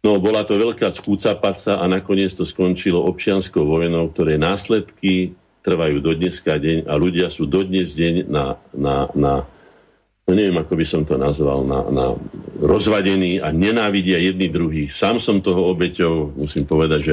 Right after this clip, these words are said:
aj moji dobrí priatelia sa na mňa dívajú krivým okom, len preto, že som, nie že zastal sa jedných alebo druhých, len preto, že som povedal niektoré veľmi nepríjemné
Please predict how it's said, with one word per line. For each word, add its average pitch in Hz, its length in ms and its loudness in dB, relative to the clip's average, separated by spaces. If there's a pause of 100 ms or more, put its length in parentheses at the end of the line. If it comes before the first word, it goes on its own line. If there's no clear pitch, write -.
aj 71 80 0
moji 73 160 2
dobrí 92 240 0
priatelia 78 560 0
sa 73 160 -2
na 76 80 2
mňa 76 160 0
dívajú 78 400 2
krivým 98 320 2
okom, 87 320 0
len 76 160 0
preto, 85 240 0
že 80 160 -2
som, 76 160 0
nie 92 240 2
že 92 160 0
zastal 87 400 0
sa 80 160 0
jedných 82 240 0
alebo 78 320 0
druhých, 80 400 -2 (320)
len 78 160 4
preto, 101 240 0
že 92 160 0
som 82 160 -2
povedal 82 400 0
niektoré 78 480 0 (160)
veľmi 95 720 -2
nepríjemné 95 800 0